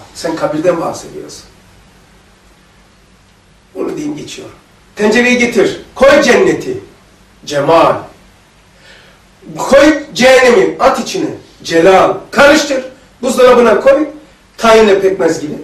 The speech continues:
Donsun." Donan şey dünya. Anladın mı?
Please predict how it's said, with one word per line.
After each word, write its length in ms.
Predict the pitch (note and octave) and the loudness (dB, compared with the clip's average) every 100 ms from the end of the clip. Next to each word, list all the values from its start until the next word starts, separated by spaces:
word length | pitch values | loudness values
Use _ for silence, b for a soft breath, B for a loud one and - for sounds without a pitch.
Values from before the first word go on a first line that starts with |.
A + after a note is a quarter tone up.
| - - | -14 0
Donsun." 500 | B3 C4+ - E3+ - - _ _ _ _ _ _ _ _ _ - D#3+ | 4 4 2 -6 -10 -16 _ _ _ _ _ _ _ _ _ -12 -2
Donan 340 | A3 G#3+ E3+ | 2 4 2
şey 400 | D#3 - G3 - - - _ _ _ _ _ _ _ _ - | 0 0 0 0 -6 -16 _ _ _ _ _ _ _ _ -8
dünya. 300 | F#3 E3 - - - _ _ _ _ _ _ _ - | -4 -2 -4 -12 -20 _ _ _ _ _ _ _ -6
Anladın 340 | G#3 A#3+ | -4 -4
mı? 60 | A#3+ | -8